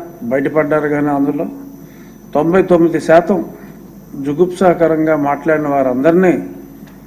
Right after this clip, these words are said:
అతి ఎక్కువ ఓట్ల తేడాతో,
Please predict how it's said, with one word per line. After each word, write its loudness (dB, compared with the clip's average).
అతి -2
ఎక్కువ 4
ఓట్ల 2
తేడాతో, 4